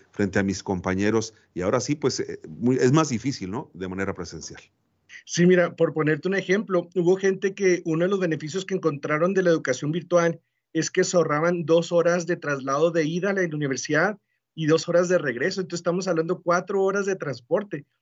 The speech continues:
Speaker 2: Por ejemplo, para este tipo de personas, pues, ya son esas cuatro horas que ya no van a tener al día.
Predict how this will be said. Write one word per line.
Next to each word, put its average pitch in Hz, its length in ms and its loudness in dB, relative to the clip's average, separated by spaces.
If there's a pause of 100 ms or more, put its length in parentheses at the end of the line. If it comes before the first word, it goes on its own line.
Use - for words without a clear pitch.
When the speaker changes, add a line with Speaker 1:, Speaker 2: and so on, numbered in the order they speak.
(320)
Speaker 2:
Por 180 80 4
ejemplo, 190 180 2
para 190 140 4
este 185 180 -4
tipo 214 220 0
de 240 80 4
personas, 202 500 -4
pues, 165 180 -2
ya 156 120 2
son 165 180 -4
esas 180 220 -2
cuatro 180 320 0
horas 185 200 -2
que - 180 -6
ya 151 120 -4
no 160 160 -2
van 170 180 0
a 175 120 0
tener 139 260 -4
al 156 160 -4
día. 185 260 -6